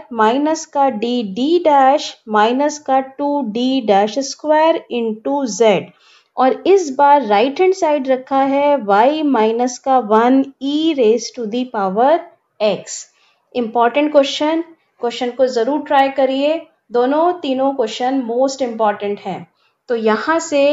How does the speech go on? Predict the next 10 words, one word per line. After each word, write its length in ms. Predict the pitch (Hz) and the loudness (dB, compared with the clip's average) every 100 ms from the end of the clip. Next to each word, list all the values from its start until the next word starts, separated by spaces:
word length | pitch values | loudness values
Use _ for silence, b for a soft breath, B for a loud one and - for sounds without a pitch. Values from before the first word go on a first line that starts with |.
| 330 - | -2 -8
ये 160 | 226 247 247 | -2 -2 0
टॉपिक 400 | 247 240 - 359 262 | -2 -2 -4 -6 -6
यहाँ 240 | 240 269 269 | -2 -2 -2
कंप्लीट 500 | 240 220 254 277 269 | -6 -6 -8 -6 -4
होता 240 | 262 269 269 | -2 0 0
है 240 | 269 285 | 0 -2
सीएफ़ 500 | 302 226 220 254 262 | -4 -6 -2 -2 0
and 180 | 262 262 - | -6 -6 -8
पीआई 420 | 277 285 294 277 269 | -6 -2 0 0 -2
का, 200 | 294 311 | -2 -2